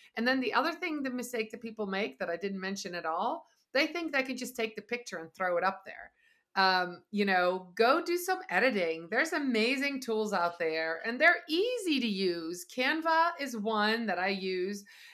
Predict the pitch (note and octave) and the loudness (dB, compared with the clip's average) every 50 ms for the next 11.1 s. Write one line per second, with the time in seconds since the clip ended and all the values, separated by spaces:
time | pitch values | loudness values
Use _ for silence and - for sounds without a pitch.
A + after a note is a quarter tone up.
0 | _ _ - A#3 A#3 A#3 A3+ A3+ A3 A3 A3 A3 G#3 G#3 - - G#3+ G#3 G3+ G3+ | _ _ 2 4 6 8 8 8 6 4 2 0 -2 -6 -2 0 0 2 2 2
1 | G3 G3 F#3+ F#3+ - F#3+ G3 A#3 A3+ A3 - A#3 G#3 G3+ G3 F#3+ F#3+ - - _ | 0 -2 -4 -8 -10 -8 -8 -8 -8 -4 -2 0 0 0 0 -2 -4 -8 -20 _
2 | _ - A3 - - - G3+ F#3+ F3+ F3 F3 - - C#4 C#4+ D4 D4 - C4+ - | _ -6 -6 -6 -6 -2 0 2 2 0 -2 0 2 2 2 2 0 -4 -4 -2
3 | G#3 G#3 G3 F#3 F3+ E3+ E3 E3 E3+ G3 G3 - A3 G3 A#3 B3 B3 A#3 G#3 F#3 | 0 -2 0 0 -2 -2 -2 -2 -4 -4 -6 -8 -4 -2 -2 -2 -2 -6 -6 -2
4 | F#3+ F#3+ G#3 A3 G#3+ B3 B3 G#3+ G#3 - - - E3 D#3+ F#3 G3 - G3+ G3 G#3+ | 0 0 0 0 -2 -6 -4 -4 -6 -6 -6 -12 -14 -12 -14 -10 -10 -8 -6 -6
5 | A3+ A3 B3 B3 - _ - G3+ A#3+ B3+ B3+ - - - G#3+ F#3+ F3+ F3 D#3+ F#3 | -6 -6 -6 -10 -8 _ 0 0 0 0 -2 -10 -10 -8 -6 -6 -8 -8 -6 -8
6 | G3+ G3+ G#3 G#3+ G3+ G3+ G3 - - - _ _ _ - C4+ C4 A#3+ G#3+ F#3+ G#3 | -8 -2 -2 -2 -2 -2 -6 -10 -18 -20 _ _ _ -2 0 2 2 2 4 4
7 | A#3+ C4 A3 A#3 A3+ G#3+ G#3 F#3+ F#3 F#3 F#3 F3 E3+ E3+ E3 E3+ E3+ G#3+ G#3+ G#3 | 4 4 4 4 2 4 2 0 0 -2 -4 -2 -2 -2 -4 -2 -4 -4 -4 -4
8 | A#3 A#3 A3 B3 G#3+ G#3 G#3+ A3+ A3 - A#3 G#3+ G3+ G3+ G3+ - G#3 G#3 A3 G#3 | -8 -4 -4 -2 -2 0 -2 -2 -2 -2 -2 -2 -2 -4 -4 -6 -4 -4 -4 -4
9 | G3 G#3 G3+ G3+ - - G3 G3+ G#3 G#3 G#3 G3+ G3+ F#3+ F#3+ F3+ F3 E3+ F3+ F#3+ | -6 -6 -8 -8 -6 -4 -2 0 2 2 2 2 0 -2 -4 -8 -8 -6 0 2
10 | G3+ G3+ G3+ G3 G3 G3 G3 G3 G3 G3 G3 - - _ _ _ - F#3 F3+ F3 | 4 4 4 4 2 0 0 -2 -2 -4 -8 -12 -20 _ _ _ 0 0 0 0
11 | E3+ E3 | -2 -8